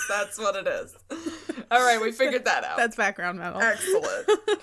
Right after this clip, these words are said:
Speaker 2: Now, the Norwegian black metal scene is actually referred to as the second wave of black metal.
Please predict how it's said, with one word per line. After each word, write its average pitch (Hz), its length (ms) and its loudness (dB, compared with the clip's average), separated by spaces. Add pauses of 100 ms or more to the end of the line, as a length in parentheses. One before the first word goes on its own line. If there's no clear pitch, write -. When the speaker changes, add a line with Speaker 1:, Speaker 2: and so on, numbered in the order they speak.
(180)
Speaker 2:
Now, 294 300 4
the 277 140 0
Norwegian 294 600 0
black 240 280 0
metal 208 260 0
scene 208 240 0
is 208 180 -4
actually 262 380 2
referred 226 380 -2
to 226 100 -4
as 202 160 -2
the 202 140 -4
second 247 480 -2
wave 190 400 -4
of 196 180 -8
black 180 300 -4
metal. 175 340 -6